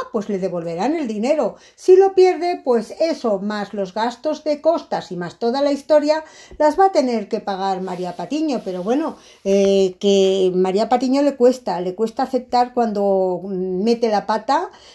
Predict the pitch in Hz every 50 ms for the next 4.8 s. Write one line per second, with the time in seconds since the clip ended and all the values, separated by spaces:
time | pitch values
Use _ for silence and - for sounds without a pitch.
0 | - _ 233 220 226 262 254 233 240 269 262 - 247 240 - 247 233 214 220 226
1 | 220 202 214 220 220 233 226 233 294 320 320 285 247 233 247 247 233 233 - 262
2 | 247 254 233 233 - - 233 233 226 214 - 240 233 233 226 233 233 226 220 214
3 | 208 202 202 - 226 226 - 226 214 208 214 214 208 202 202 202 196 196 185 180
4 | 190 196 220 220 220 233 240 294 330 494 587 440 392 220 208